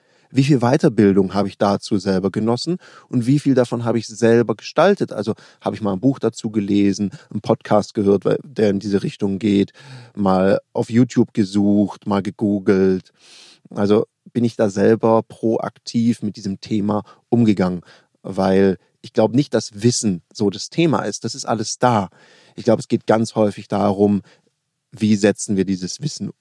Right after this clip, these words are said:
um und trainieren wir das auch vorher? Weil ganz oft erlebe ich es,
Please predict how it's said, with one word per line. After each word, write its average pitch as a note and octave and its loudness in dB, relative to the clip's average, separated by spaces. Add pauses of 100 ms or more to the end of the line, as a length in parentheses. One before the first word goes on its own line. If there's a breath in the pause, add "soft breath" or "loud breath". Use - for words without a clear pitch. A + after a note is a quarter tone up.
um A#2 4 (500 soft breath)
und C3 0
trainieren E3 2
wir A2+ 4
das F#2+ -2
auch - -6
vorher? F#2 0 (220)
Weil G#2 0
ganz D#3 -2
oft - -6
erlebe A#2 0
ich E3 -6
es, F#3+ -6